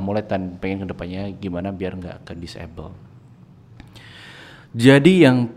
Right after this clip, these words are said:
pertama kali gue pikir justru, eh,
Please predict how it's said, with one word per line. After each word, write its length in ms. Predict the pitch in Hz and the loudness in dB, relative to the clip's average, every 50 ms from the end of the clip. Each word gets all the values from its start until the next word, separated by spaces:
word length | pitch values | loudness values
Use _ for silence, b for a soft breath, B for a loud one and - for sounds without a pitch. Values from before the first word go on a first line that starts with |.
| - | -2
pertama 400 | - - - - - 131 127 131 127 131 | 0 0 0 4 4 4 4 4 2 2
kali 240 | - 123 117 120 117 | 0 0 0 0 0
gue 160 | 117 113 113 107 - | 2 2 2 2 2
pikir 480 | - 117 117 - - 117 101 95 101 - - - - 107 | -2 -6 -6 -6 -2 0 0 0 0 -4 -10 -14 -12 -6
justru, 560 | 98 98 92 - - - 123 131 135 135 - - - - - - | -6 -6 -6 -8 -8 -6 -2 -2 0 0 -2 -4 -10 -18 -10 -6
eh, 560 | 104 98 95 95 92 92 90 90 90 90 87 | -4 -2 -2 -2 -2 -2 -4 -4 -6 -6 -8